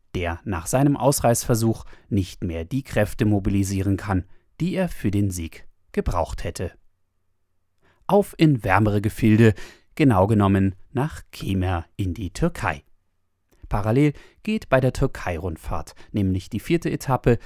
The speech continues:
mit einem weiteren Sieg für Mark Cavendish zu Ende. Der De König Quickstep-Profi, der bei seinem alten, neuen Team scheinbar zu alten Kräften zurückfindet, streckt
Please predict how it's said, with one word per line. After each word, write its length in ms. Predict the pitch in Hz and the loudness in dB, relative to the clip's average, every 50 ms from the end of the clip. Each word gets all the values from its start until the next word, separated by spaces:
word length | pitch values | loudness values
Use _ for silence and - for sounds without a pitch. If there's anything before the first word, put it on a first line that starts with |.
| - - - | -10 -8 -4
mit 240 | 123 117 - - - | -2 -2 -2 -2 -4
einem 320 | 98 95 92 87 85 - | -4 -2 -2 -4 -4 0
weiteren 440 | 127 104 107 - 117 107 110 110 107 | 0 0 0 0 -2 0 0 0 0
Sieg 300 | 95 92 85 78 - - | -2 -4 -8 -8 -10 -14
für 240 | - - - 82 80 | -14 -12 -10 -8 -8
Mark 300 | 82 80 76 - - - | -8 -8 -8 -10 -10 -6
Cavendish 580 | - 120 117 123 113 - 104 101 - - - | -4 -2 0 0 -2 -2 -4 -6 -6 -10 -14
zu 240 | - - - 190 - | -10 -8 -6 -6 -6
Ende. 380 | - - - 95 80 76 71 - - - - - - _ _ _ _ _ _ _ _ _ - - | -8 -12 -14 -14 -14 -14 -18 -20 -20 -20 -20 -20 -20 _ _ _ _ _ _ _ _ _ -12 -10
Der 80 | 95 87 | -8 -8
De 100 | - - | -8 -8
König 360 | - - 123 104 107 110 - | -4 0 0 2 0 0 0
Quickstep-Profi, 840 | - 156 - - - - 131 - - - - 110 - - 113 98 - - - - - - | -4 -4 -4 -4 -4 -4 -4 -2 -2 -2 -4 -2 -2 -2 -4 -4 -6 -8 -20 -12 -6 -4
der 120 | 165 165 | -2 0
bei 160 | 156 156 143 | 0 0 -2
seinem 280 | 127 120 110 110 110 120 - - | 0 0 0 -2 -2 -4 -6 -6
alten, 440 | - 110 104 98 - 107 98 90 - - _ _ | -4 -2 -2 -2 -2 -2 -4 -4 -6 -10 _ _
neuen 480 | - 131 156 165 170 165 117 113 113 107 | -10 -8 -8 -6 -4 0 2 2 2 2
Team 300 | - - 123 113 117 - - - - _ | 0 0 0 0 0 0 -4 -12 -20 _
scheinbar 480 | - - - 160 160 160 151 156 147 - | -8 -4 -2 0 0 0 0 -2 -2 -4
zu 260 | - - - 120 - - _ | -4 -4 -4 -6 -8 -10 _
alten 460 | - - 104 90 - - 87 87 - | -8 -8 -8 -8 -8 -8 -8 -8 -8
Kräften 460 | - - - 120 - - - 123 107 | -6 -4 -4 -4 -4 -6 -6 -6 -4
zurückfindet, 720 | - - 101 98 104 - - - - 104 101 104 98 - - - - _ _ _ _ _ | -4 -4 -4 -4 -6 -6 -4 -2 0 0 0 0 -2 -6 -10 -20 -20 _ _ _ _ _
streckt 480 | - - - - - 107 98 90 - | -14 -12 -10 -8 -8 -8 -10 -10 -12